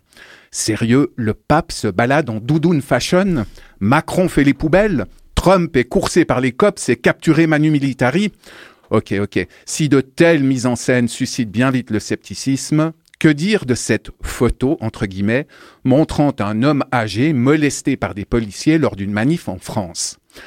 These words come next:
contre la réforme des retraites ? Quantité d'internautes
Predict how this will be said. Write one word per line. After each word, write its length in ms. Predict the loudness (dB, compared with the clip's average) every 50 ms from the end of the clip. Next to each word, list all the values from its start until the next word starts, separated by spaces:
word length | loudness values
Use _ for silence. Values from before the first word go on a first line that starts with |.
| -16 _
contre 300 | -6 -6 -4 -4 -4 -4
la 120 | -2 -2 -2
réforme 360 | -4 -4 -2 0 0 0 0
des 80 | -2
retraites ? 580 | -4 -6 -8 -10 -6 -6 -6 -6 -6 -10 -16 -20 _ _ 2
Quantité 480 | 2 2 2 2 -2 -4 -2 0 0 0
d'internautes 680 | 2 0 -2 0 -2 0 0 2 2 2 0 0 -2